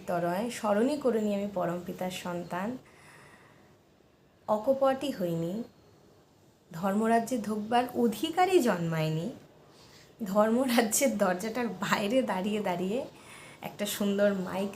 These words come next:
নিয়ে আমি নানান তাল ঠাকুরের বিষয়ে বলে যাচ্ছি।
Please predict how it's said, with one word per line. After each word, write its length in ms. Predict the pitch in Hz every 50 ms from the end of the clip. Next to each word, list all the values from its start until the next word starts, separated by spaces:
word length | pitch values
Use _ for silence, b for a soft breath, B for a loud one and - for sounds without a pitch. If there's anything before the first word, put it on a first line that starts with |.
| 226 202
নিয়ে 180 | 190 185 202 247 - - - - B B B B B B B B B B B B B - - - - - - - - - 196
আমি 180 | 190 190 190 196 - - - - - - 190 202 196
নানান 320 | 185 190 208 220 226 240 240 233 226
তাল 200 | 202 190 185 180 185 190 - - -
ঠাকুরের 380 | - 180 180 180 190 185 185 180 175
বিষয়ে 240 | 175 - - 185 175 165
বলে 160 | 165 160 160 156 85
যাচ্ছি। 300 | 87 - - - -